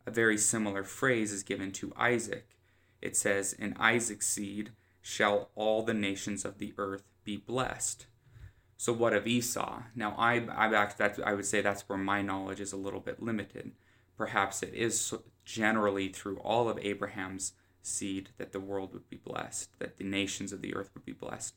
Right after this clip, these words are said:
Or perhaps that it begins with Abraham, but then more specifically, it would come through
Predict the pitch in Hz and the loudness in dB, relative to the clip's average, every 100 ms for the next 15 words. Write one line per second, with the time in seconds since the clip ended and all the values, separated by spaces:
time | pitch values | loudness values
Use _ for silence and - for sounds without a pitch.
0 | _ _ _ 110 110 107 - 104 - - | _ _ _ -2 0 0 4 4 4 -6
1 | _ _ _ - 110 101 - _ _ - | _ _ _ -2 2 2 0 _ _ -8
2 | 107 - 104 127 147 123 104 - 101 98 | -4 -2 4 6 6 4 0 2 0 2
3 | 98 104 92 98 113 - _ _ _ 104 | 0 -2 -4 -6 -8 -14 _ _ _ -4
4 | - 107 104 104 - - 104 - 139 120 | 0 2 2 2 0 -2 0 2 2 0
5 | - 104 101 104 101 107 - - 104 104 | -2 -4 -2 -4 -4 -4 -4 -2 -2 -2
6 | - 98 | -4 -6